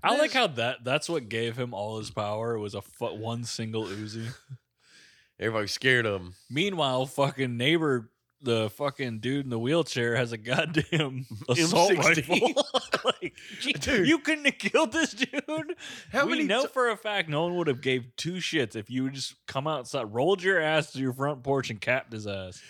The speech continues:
Speaker 2: What killed me, though, was the fact that, like, the first time you saw him and some shit went down at the house, and then he was out there punching his legs like, "I wish y'all worked."
Speaker 1: I know.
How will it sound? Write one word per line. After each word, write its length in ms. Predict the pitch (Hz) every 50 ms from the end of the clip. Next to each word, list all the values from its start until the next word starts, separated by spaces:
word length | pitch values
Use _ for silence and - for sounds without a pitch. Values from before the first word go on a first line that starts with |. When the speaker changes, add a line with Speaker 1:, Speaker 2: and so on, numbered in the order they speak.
| - - - -
Speaker 2:
What 240 | - 214 202 - 147
killed 240 | - 226 233 220 202
me, 140 | 202 196 180
though, 220 | 143 131 120 120
was 200 | 107 113 135 131
the 100 | 120 127
fact 300 | 117 - 151 135 117 123
that, 160 | 123 110 -
like, 160 | 110 117 101 95
the 80 | 107
first 200 | - 139 151 147
time 160 | - 139 131
you 60 | 127 123
saw 280 | - 139 127 120 113
him 280 | 113 110 104 101 98 92 -
and 80 | 101 92
some 100 | 107 104
shit 220 | - - 139 117
went 160 | 127 127 117
down 160 | 123 120 113
at 60 | 104 104
the 80 | 104
house, 340 | 101 113 104 95 90 - - _ _ - - - - _ -
and 100 | 127 139
then 80 | 147
he 80 | 160 165
was 100 | 143 143
out 140 | 151 135 139
there 180 | 139 120 - - _ _ _ _ _ -
punching 300 | 151 160 151 - 147 135
his 180 | 131 127 123
legs 340 | 131 139 139 131 127 120 127
like, 160 | 139 - -
"I 60 | 175
wish 320 | 202 285 302 285 262 247 -
y'all 240 | 160 156 151 143 143
worked." 640 | 156 196 214 196 165 180 185 - _ _ - - - _ _ _ _ _ _ - -
Speaker 1:
I 140 | 101 101 101
know. 320 | 98 92 92 90 90